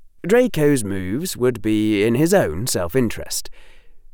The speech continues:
He would predictably ready his army to defend against Hermione. He might, or might not realize that Harry had been lying about waiting to attack until after that battle finished.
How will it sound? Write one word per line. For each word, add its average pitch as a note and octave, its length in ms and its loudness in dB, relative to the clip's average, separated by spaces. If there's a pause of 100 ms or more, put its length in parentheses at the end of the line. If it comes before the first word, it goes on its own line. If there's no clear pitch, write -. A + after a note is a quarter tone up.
(140)
He B2+ 340 4
would A#2 360 2
predictably G#2 840 -4
ready B2 340 2
his A#2+ 180 2
army G2 320 0
to B2+ 100 -4
defend D3 380 2
against B2 320 0
Hermione. E3 580 0 (760)
He F#3+ 300 0
might, A#3 400 2 (680)
or F2+ 360 0
might F#2+ 320 -2
not D3+ 280 2
realize E2 600 -4
that B2 160 0
Harry A#2+ 300 2
had G#2+ 140 -2
been A#2 160 0
lying C3 400 4
about F#2 260 0
waiting G2+ 520 -4
to F#2+ 120 -4
attack F2 380 -4
until A2+ 300 -2
after G2+ 380 -2
that G2 300 -2
battle G2+ 420 -4
finished. - 420 -2